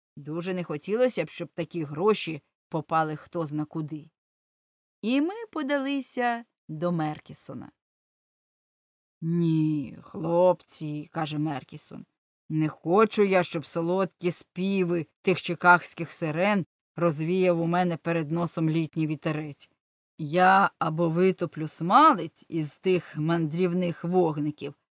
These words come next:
або пропалю дірку в сковороді.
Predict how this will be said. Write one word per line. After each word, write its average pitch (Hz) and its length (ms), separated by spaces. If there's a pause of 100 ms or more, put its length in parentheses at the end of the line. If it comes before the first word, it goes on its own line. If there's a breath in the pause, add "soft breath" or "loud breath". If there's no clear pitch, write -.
(300)
або 196 920
пропалю 254 640
дірку 190 420
в 196 80
сковороді. 175 720